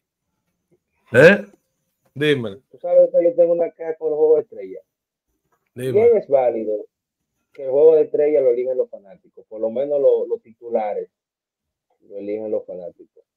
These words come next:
Speaker 3: Pero yo creo que debería de haber una regla de que un jugador debe de tener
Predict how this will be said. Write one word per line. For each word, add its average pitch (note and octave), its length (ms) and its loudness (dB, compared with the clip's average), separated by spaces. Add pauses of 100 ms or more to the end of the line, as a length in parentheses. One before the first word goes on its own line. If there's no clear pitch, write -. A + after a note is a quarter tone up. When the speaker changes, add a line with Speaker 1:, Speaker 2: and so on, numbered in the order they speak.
(1300)
Speaker 3:
Pero E3 240 4
yo F3 180 0
creo G3+ 220 0
que F3 80 0
debería E3+ 420 6
de E3+ 80 6
haber D#3 160 6
una D3+ 220 -4
regla A#2 400 0
de G#2+ 160 -6
que - 100 -20
un B2+ 60 -20
jugador C3 420 2
debe A#2+ 200 2
de A#2 120 0
tener A2 440 -8